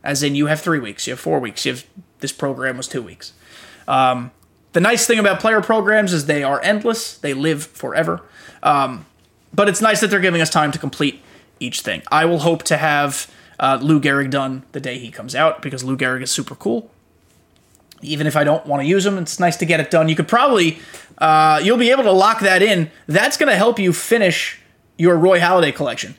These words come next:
You'll probably be able to lock Lou Gehrig in, or whoever that end diamond is, for another twenty K X P, fifteen K X P, something like that. And then Friday content. So Friday content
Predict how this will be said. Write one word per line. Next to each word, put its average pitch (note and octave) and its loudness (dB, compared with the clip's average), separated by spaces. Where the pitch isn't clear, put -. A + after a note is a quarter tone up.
You'll G3+ 2
probably G#3 4
be A#3 2
able A3+ 4
to F#3 2
lock F3 2
Lou F3 4
Gehrig F3 4
in, G3 2
or F3 4
whoever D#3+ 4
that D#3+ 2
end E3 0
diamond D3+ -2
is, F#3 -2
for E3+ 0
another D#3+ 4
twenty F3 -2
K A#3 2
X A#3+ -2
P, B3+ -4
fifteen G3+ -4
K G#3+ -2
X A#3 -4
P, C4 -2
something G#3 -4
like A3+ -4
that. C#4 -6
And G#3+ 2
then C#4 4
Friday G#3+ 2
content. C#3+ 0
So E3+ 2
Friday C4 2
content G3+ 2